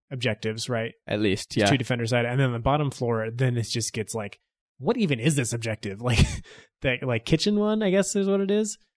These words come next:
Speaker 1: It's just
Speaker 2: Yeah, that one's confusing because there's, like, instead of outside of the objective being, like, a hallway, it's, like, another room
Speaker 1: Yeah.
Speaker 2: again, and that's feels like part of the objective, so it feels like you should defend that, but then there's so many entrances and entrances into that room.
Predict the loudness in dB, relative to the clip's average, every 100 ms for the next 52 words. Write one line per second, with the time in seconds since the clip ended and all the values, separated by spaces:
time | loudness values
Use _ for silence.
0 | _ _ -6 0 2 4 2 2 -2 -4
1 | -2 -2 -2 -2 0 0 0 2 2 0
2 | -2 0 0 2 2 2 0 0 2 2
3 | 2 -2 -4 -2 -2 -2 -4 -2 0 2
4 | 2 0 -4 -4 -2 -2 -2 -2 -2 -2
5 | -8 _ _ _ _ -2 0 4 2 2
6 | -2 -4 4 4 4 -4 -8 0 0 2
7 | -2 -2 -2 2 0 0 -2 -2 -2 -2
8 | 0 0 -2 -6 -8 -4 -2 0 0 0
9 | -2 -6 -2 -2 0 0 0 -2 -2 0
10 | 0 0 -2 -6 -10 _ -4 -2 -2 2
11 | 2 2 -2 0 2 2 2 0 0